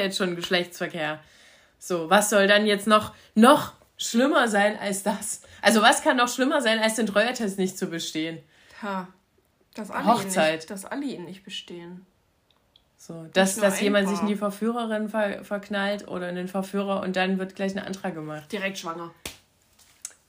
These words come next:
Speaker 1: Das ist noch was.
Speaker 2: Direkt schwanger.
Speaker 1: Huh.
Speaker 2: Äh, also da gibt es, äh, sehr viele Spekulationen. Das Internet weiß ja wie immer alles.
Speaker 1: Mhm.
Speaker 2: Äh,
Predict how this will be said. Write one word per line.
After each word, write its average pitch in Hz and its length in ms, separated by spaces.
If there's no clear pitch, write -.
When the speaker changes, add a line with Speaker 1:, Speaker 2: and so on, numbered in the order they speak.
Speaker 1:
Das 196 420
ist 151 260
noch 143 180
was. 143 320
Speaker 2:
Direkt 196 340
schwanger. 170 360
Speaker 1:
Huh. 302 60
Speaker 2:
Äh, 240 280
also 240 320
da 240 320
gibt 233 320
es, 233 200
äh, 226 300
sehr 220 220
viele 202 240
Spekulationen. 202 840
Das 302 160
Internet 240 600
weiß 196 400
ja 185 240
wie 180 120
immer 175 460
alles. 226 640
Speaker 1:
Mhm. 175 360
Speaker 2:
Äh, 208 340